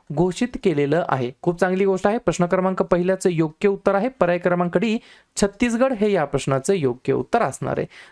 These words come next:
तर छत्तीसगड राज्यातील या ठिकाणी सूरजपूर जिल्ह्याने पंच्याहत्तर ग्रामपंचायतींना बालविवाह मुक्त पंचायती म्हणून या ठिकाणी डिक्लेअर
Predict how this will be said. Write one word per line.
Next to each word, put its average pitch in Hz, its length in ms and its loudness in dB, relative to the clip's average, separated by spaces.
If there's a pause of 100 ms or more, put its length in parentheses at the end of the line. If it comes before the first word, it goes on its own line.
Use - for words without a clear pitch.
(120)
तर 175 40 2 (120)
छत्तीसगड 233 480 -2 (160)
राज्यातील 165 720 0 (120)
या 170 180 0
ठिकाणी 196 400 -2 (120)
सूरजपूर 214 680 0
जिल्ह्याने 160 500 0 (360)
पंच्याहत्तर 220 680 0
ग्रामपंचायतींना 175 1160 0 (380)
बालविवाह 185 840 2
मुक्त 202 320 0
पंचायती 165 560 0
म्हणून 180 260 0
या 160 140 0
ठिकाणी 151 320 -2
डिक्लेअर 143 440 -2